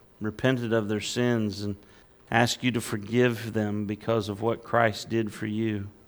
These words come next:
for them. I pray, Father, that you'll save them this morning. Open their eyes. Help them to see their sin, how they've misrepresented you,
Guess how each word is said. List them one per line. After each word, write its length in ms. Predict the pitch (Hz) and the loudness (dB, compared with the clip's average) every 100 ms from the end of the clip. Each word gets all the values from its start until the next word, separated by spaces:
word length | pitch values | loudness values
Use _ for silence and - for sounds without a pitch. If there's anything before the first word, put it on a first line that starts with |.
| _ _ - - _ | _ _ -20 -20 _
for 140 | - | -4
them. 400 | 104 113 113 101 95 - _ _ - - - | 2 4 4 0 -8 -18 _ _ -20 -20 -12
I 100 | 131 | -12
pray, 280 | - 143 131 | 0 4 4
Father, 380 | 127 120 117 104 | 6 6 6 4
that 240 | 104 - | -4 -2
you'll 140 | 117 | -2
save 420 | 101 - 123 117 101 | -2 -2 0 0 -2
them 160 | 104 | -2
this 200 | 107 - | -4 -6
morning. 440 | 113 110 110 104 123 - | -4 -2 -4 -6 -10 0
Open 300 | 151 151 127 | 2 6 6
their 160 | 113 | 8
eyes. 680 | 107 113 123 135 143 - - - - _ - - | 6 6 6 4 -2 -8 -12 -16 -20 _ -4 4
Help 160 | 151 | 4
them 160 | 143 123 | 4 2
to 140 | 110 | 2
see 300 | - 131 135 | 0 0 2
their 280 | 117 120 131 | 6 6 6
sin, 540 | - - 123 135 160 160 - - - _ _ _ - | 4 2 4 4 2 -4 -18 -20 -20 _ _ _ -2
how 220 | 110 123 | 2 6
they've 200 | 123 110 | 6 4
misrepresented 920 | 120 123 120 123 123 107 113 123 127 | 2 2 4 4 4 0 4 4 2
you, 240 | 123 139 | -2 -4